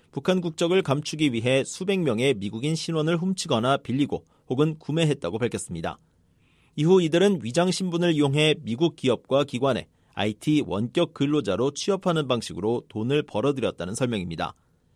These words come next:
특히 이들은 미국인들로부터 구매하거나 미국 고용주로부터 제공받은 노트북 컴퓨터에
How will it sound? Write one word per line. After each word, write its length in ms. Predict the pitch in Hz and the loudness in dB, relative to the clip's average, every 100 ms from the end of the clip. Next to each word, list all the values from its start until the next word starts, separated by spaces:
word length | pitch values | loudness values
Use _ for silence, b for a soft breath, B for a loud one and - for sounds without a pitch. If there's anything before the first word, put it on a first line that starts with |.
| _ _ _ _ | _ _ _ _
특히 280 | 165 202 185 | -4 0 2
이들은 340 | 165 202 180 | 4 4 4
미국인들로부터 880 | 135 156 170 180 180 175 165 - 180 | 0 -2 -2 2 2 2 0 2 2
구매하거나 720 | - 147 165 151 131 139 156 107 | 2 0 2 2 2 2 2 0
미국 340 | 117 156 156 | -2 0 0
고용주로부터 840 | - 147 185 156 151 123 - 131 | 2 2 4 2 2 2 0 0
제공받은 640 | 127 120 127 117 90 135 131 | 0 -2 -2 -2 -2 -4 -2
노트북 480 | 107 - 151 160 156 | -4 -4 -2 -4 -2
컴퓨터에 540 | 180 175 160 120 113 | -4 -4 -4 -2 -2